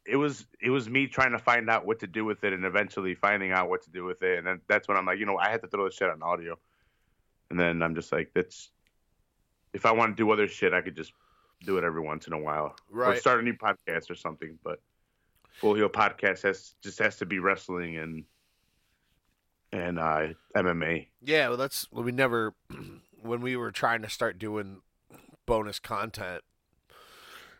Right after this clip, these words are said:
Speaker 2: <clears throat> we started doing the Not a Podcast podcast.
Speaker 1: Mm-hmm.
Speaker 2: Um, and then we just did that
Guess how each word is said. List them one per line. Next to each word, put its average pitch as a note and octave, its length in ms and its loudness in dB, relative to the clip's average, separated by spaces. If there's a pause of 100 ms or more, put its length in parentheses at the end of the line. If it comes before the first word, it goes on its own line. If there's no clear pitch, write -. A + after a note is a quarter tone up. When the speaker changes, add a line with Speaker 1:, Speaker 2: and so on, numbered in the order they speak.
(180)
Speaker 2:
<clears throat> F#3 220 2
we F3 260 4
started A#2+ 320 4
doing A#2 260 2
the G#2+ 100 -4
Not G#2+ 280 2
a - 20 -4
Podcast G#2+ 540 0
podcast. G2 800 -2 (500)
Speaker 1:
Mm-hmm. - 960 -10
Speaker 2:
Um, F2+ 560 -2 (500)
and A2 140 -8
then G#2 80 -4
we A#2+ 140 -2
just B2+ 180 -2
did F#2+ 220 -6
that A2 360 4